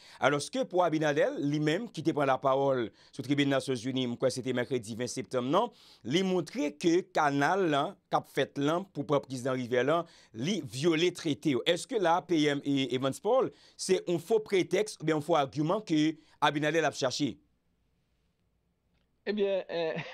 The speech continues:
Speaker 2: pa genyen, <laughs> ou konprann, yon moun gendwa di yon pawòl, men lè w di yon pawòl, fò w vin ak referans, oke? Fò w vin ak referans legal, fò w vini avèk agiman sa. Se yon pawòl li di.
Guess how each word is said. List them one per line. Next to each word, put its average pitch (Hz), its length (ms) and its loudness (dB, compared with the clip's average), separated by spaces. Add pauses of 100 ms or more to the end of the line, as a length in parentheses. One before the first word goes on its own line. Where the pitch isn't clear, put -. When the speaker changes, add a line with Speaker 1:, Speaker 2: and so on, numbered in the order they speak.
(180)
Speaker 2:
pa 160 160 0
genyen, 131 680 -8 (240)
<laughs> - 280 -16
ou 185 100 -4
konprann, 190 360 -2 (100)
yon 247 160 0
moun 202 160 -4
gendwa 156 300 0
di - 320 -18
yon 123 120 -8
pawòl, 123 500 -2 (220)
men 151 200 -8
lè 175 120 -4
w 170 160 -14
di 131 120 -14
yon 123 120 -14
pawòl, 131 500 -2
fò 123 160 -6
w 123 120 -16
vin 120 140 -8
ak - 200 -12
referans, 113 600 -10 (220)
oke? 95 260 -12 (240)
Fò 147 120 2
w 135 120 -8
vin 139 120 -4
ak 110 180 0
referans 104 520 -8
legal, 101 520 -4 (480)
fò 131 140 0
w 120 80 -8
vini 113 380 -8
avèk 98 540 -6 (600)
agiman 113 600 -4 (600)
sa. 151 120 0
Se 190 120 -14
yon 170 180 -10
pawòl 120 520 0
li 113 160 -10
di. 170 260 -10